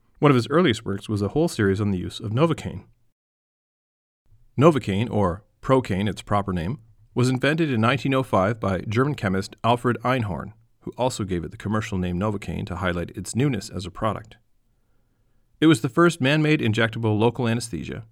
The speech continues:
replacing the more potent and addictive cocaine. Novocaine was first used clinically by German surgeon Heinrich Braun, who lived from eighteen sixty-two to nineteen oh three, in that same year, nineteen oh five.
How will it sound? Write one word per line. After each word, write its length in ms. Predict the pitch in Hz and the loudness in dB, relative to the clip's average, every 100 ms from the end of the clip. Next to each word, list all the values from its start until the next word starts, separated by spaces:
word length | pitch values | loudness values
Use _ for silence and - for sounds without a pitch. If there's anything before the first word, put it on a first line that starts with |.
| _ _ _ _ _ | _ _ _ _ _
replacing 360 | 120 113 127 131 | -2 2 2 2
the 60 | |
more 120 | 110 101 | 2 2
potent 420 | 156 160 104 - | 2 0 -2 -6
and 120 | 107 | -4
addictive 500 | 92 101 135 - 73 | -4 0 -2 -2 -12
cocaine. 500 | - 87 - 104 90 - _ _ _ _ _ _ _ _ _ _ _ _ | -8 -8 -4 -4 -4 -10 _ _ _ _ _ _ _ _ _ _ _ _
Novocaine 480 | 113 156 151 110 120 | 4 4 4 0 0
was 140 | 110 | -2
first 300 | - 131 151 | -2 0 2
used 180 | 117 101 | 0 -2
clinically 400 | - 110 - 92 | -2 -2 0 -2
by 100 | 90 | -2
German 300 | 90 120 131 | 0 0 0
surgeon 300 | 117 120 110 | 0 0 0
Heinrich 400 | 104 120 135 135 | -2 -2 -2 -2
Braun, 380 | - 92 92 170 - _ _ - | 0 0 0 -6 -12 _ _ -10
who 80 | 107 | -6
lived 180 | 98 | -6
from 120 | - - | -6 -6
eighteen 340 | 101 - 98 | -6 -6 -8
sixty-two 500 | - 104 - - 107 | -8 -10 -8 -6 -4
to 80 | 101 | -2
nineteen 320 | 92 87 98 | -4 -4 -8
oh 80 | 82 | -8
three, 340 | - 82 87 - - _ _ _ _ _ _ | -8 -8 -8 -12 -18 _ _ _ _ _ _
in 80 | 139 | 0
that 160 | 123 123 | 0 0
same 260 | 151 156 | 2 4
year, 120 | 113 95 | 4 2
nineteen 320 | 92 87 92 | -2 -4 -6
oh 80 | 78 | -4
five. 400 | 117 98 - | -2 -2 -6